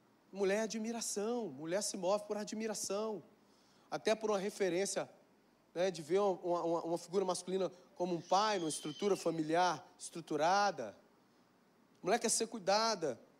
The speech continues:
E o homem, o homem quer ser amado, quer ser honrado, quer ser valorizado. Então, casamento entre homem e mulher. É agora interessante aqui, eu botei nossa escolha.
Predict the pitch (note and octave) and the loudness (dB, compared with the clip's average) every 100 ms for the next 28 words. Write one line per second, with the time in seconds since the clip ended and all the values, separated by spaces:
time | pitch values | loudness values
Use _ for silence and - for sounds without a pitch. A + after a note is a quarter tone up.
0 | _ _ - A3 A3+ A3 G3 A#3+ B3 A#3+ | _ _ -2 4 6 6 4 0 2 2
1 | B3+ A3 G3+ A#3 A3 F#3+ - G#3+ E3+ G#3+ | 2 2 2 2 2 2 2 2 4 2
2 | A3 F#3+ - G#3 G3 G3+ F#3+ D#3 G3 G3+ | 2 0 0 2 4 4 2 2 2 2
3 | F#3 A3+ A3+ A3 G#3+ G#3 A#3+ A#3+ - A#3 | 0 -2 0 2 2 2 0 -2 -6 0
4 | A#3 B3 B3 B3 G#3+ A3+ G#3+ - - _ | 2 2 0 2 2 2 0 -6 -20 _
5 | - - F3+ G3 A3 A#3+ A#3 A#3 G#3+ - | -20 -2 4 6 6 2 2 2 2 2
6 | A#3 A#3 - G#3 E3+ - _ _ E3+ G3+ | 2 0 -2 -2 -4 -8 _ _ 2 4
7 | G3+ G3 G3+ A3+ - A#3 - G3 G3 D3 | 6 4 6 4 2 0 2 6 6 6
8 | G#2 | 0